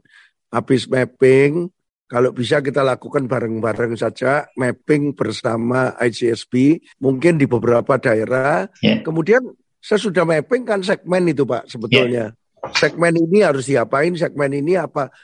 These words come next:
Speaker 1: supaya mereka itu ndak dapat ekspektasi yang berlebih-lebihan.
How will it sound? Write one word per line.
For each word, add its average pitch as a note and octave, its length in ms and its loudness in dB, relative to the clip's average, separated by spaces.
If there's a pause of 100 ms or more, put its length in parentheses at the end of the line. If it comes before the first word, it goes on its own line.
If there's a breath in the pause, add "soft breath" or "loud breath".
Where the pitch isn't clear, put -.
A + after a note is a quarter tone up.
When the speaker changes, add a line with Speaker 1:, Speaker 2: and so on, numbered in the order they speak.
Speaker 1:
supaya G#3 480 2
mereka G3 400 0
itu B3 160 -4
ndak E3 240 -2
dapat C3+ 480 -4 (160)
ekspektasi F3 880 0
yang E3+ 160 0
berlebih-lebihan. B2 720 -2